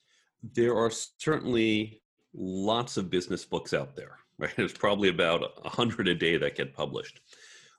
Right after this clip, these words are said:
What makes this book different are the following things. First, this is well proven.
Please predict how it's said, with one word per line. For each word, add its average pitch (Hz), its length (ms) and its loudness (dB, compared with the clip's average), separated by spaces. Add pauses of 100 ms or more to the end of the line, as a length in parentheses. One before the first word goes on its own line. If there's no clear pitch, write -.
(140)
What 110 400 -2
makes 113 300 -2
this 101 220 -2
book - 280 -4
different 76 480 -2 (640)
are 92 80 0
the 87 80 -2
following 90 440 0
things. - 600 -8
First, - 520 -2 (240)
this 101 380 -2
is 92 400 -2 (160)
well 92 400 -2
proven. 71 480 -4